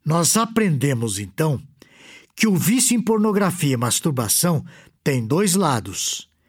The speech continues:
Existe a parte neural, com a instalação do vício, e a espiritual, com o pecado de idolatria que gera a morte.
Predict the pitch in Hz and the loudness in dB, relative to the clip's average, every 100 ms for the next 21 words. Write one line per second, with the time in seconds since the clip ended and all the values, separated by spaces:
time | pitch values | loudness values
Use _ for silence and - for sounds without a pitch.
0 | _ _ _ _ 135 113 113 196 - 214 | _ _ _ _ -2 0 2 2 2 0
1 | 190 175 147 147 143 110 110 127 190 196 | 0 0 0 0 0 0 0 0 0 -2
2 | - - _ _ - 147 - 127 120 - | -10 -20 _ _ -4 0 0 0 -2 0
3 | 123 120 107 113 160 - 214 - - _ | -2 -2 -4 -2 0 0 -2 -4 -20 _
4 | _ _ - - - 185 185 233 247 - | _ _ -20 -10 -2 2 4 2 2 0
5 | 226 226 220 226 190 156 110 90 _ _ | 2 2 2 2 2 2 0 -6 _ _
6 | _ _ _ - 180 208 254 - 247 - | _ _ _ -2 2 2 0 0 -2 0
7 | - 202 156 151 139 131 139 117 - 165 | 0 2 2 0 0 0 0 -2 -2 0
8 | 190 202 185 185 139 123 131 123 110 101 | 2 0 0 0 0 0 0 0 -2 -6
9 | 90 - - - - | -12 -12 -8 -8 -10